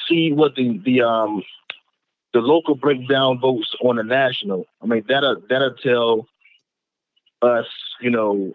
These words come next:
how, how effective was that threat to the supplement. But that had a lot to do with it. And also, a lot of members felt like our local leaders weren't gonna go back to the table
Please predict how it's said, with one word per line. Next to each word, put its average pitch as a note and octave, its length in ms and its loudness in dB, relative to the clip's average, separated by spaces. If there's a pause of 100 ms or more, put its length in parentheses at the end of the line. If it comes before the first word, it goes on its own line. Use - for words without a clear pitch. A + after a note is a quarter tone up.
(140)
how, B2+ 680 2
how C3+ 280 0
effective C3 460 -4
was A#2+ 320 -2
that A#2+ 300 -2
threat C3+ 260 0 (180)
to - 60 -10
the A2 120 -2 (100)
supplement. G#2 460 -4 (540)
But - 100 -6
that D3+ 180 2
had D3 120 0
a B2 40 0
lot B2+ 200 0
to A#2 60 -10
do C#3+ 180 -4
with A2 160 0
it. - 120 -2 (160)
And A2+ 120 -2
also, C#3 500 0
a - 20 0
lot A#2 180 -2
of A2+ 60 -2
members A2+ 380 -6
felt A#2 200 0
like A2+ 280 -2 (480)
our A#2 200 0
local B2 300 -2
leaders A#2 320 -4
weren't A#2 240 0
gonna A#2 140 -2
go A2 180 -2
back A2 220 -2 (100)
to A#2+ 60 -6
the A2 180 -4
table G#2+ 420 -2